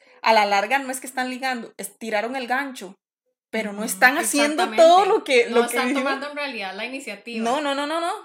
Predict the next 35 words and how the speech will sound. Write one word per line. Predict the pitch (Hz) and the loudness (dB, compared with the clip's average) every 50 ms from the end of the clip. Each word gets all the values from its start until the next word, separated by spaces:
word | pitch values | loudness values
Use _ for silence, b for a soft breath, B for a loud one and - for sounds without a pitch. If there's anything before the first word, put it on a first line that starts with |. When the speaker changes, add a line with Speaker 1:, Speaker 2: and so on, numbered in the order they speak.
| - _ | -16 _
Speaker 2:
Y | - 220 214 208 | -16 -14 -12 -12
ellas | 202 185 202 214 254 - - - _ | -10 -10 -10 -12 -12 -14 -18 -16 _
creen | - 240 220 214 214 247 262 | -12 -10 -10 -10 -10 -12 -14
que | - | -16
están | 294 294 - 247 226 226 | -16 -14 -14 -14 -14 -14
tomando | - 233 240 240 247 247 262 | -14 -14 -12 -12 -12 -12 -12
la | 262 262 | -12 -12
iniciativa, | 262 269 277 269 269 277 269 269 311 320 349 359 - | -12 -12 -12 -12 -14 -14 -14 -14 -12 -12 -12 -12 -10
pero | 320 285 247 208 190 190 | -10 -10 -10 -10 -12 -14
en | 196 196 | -14 -12
realidad | 202 208 196 190 185 185 185 | -10 -10 -10 -8 -10 -10 -10
lo | 190 214 | -12 -14
que | - 269 | -14 -14
están | 262 - 262 233 220 | -14 -12 -12 -12 -12
es | 190 190 190 - | -14 -16 -16 -18
coqueteando. | _ - 208 196 - 190 175 - 202 214 226 277 339 480 554 571 571 554 | _ -18 -16 -16 -16 -16 -16 -10 -8 -8 -8 -8 -8 -10 -12 -12 -12 -12
Speaker 1:
Ujú. | 226 220 208 240 254 381 466 _ _ _ _ _ _ _ _ _ _ _ | -12 -10 -8 -8 -8 -10 -12 _ _ _ _ _ _ _ _ _ _ _
Para | - 240 226 214 | -2 0 0 0
que | 220 233 220 | -2 -2 -4
sea | - - 220 214 220 220 226 254 269 | -2 2 4 4 4 4 4 4 2
él | 294 330 - | 0 -2 -4
quien | - 339 240 233 220 | -6 -8 -6 -6 -8
haga | 208 | -4
Speaker 2:
Para | 220 240 247 262 | 0 2 2 2
Speaker 1:
algo. | 320 339 302 277 214 | 2 2 -2 -4 -4
Speaker 2:
que | 202 | -6
sea | - 196 190 190 196 196 208 | -8 -10 -10 -8 -8 -8 -10
él | 214 226 | -12 -14
quien | - - 240 233 220 214 202 196 | -16 -16 -14 -14 -14 -14 -4 0
Speaker 1:
Porque | 190 247 240 247 233 | 2 2 2 2 2
Speaker 2:
tome | 226 226 | 0 0
la | 226 | -2
Speaker 1:
ninguna | 226 226 233 240 285 311 | -2 0 2 4 4 4
me | 370 392 | 2 0
Speaker 2:
iniciativa. | 294 285 | -2 -2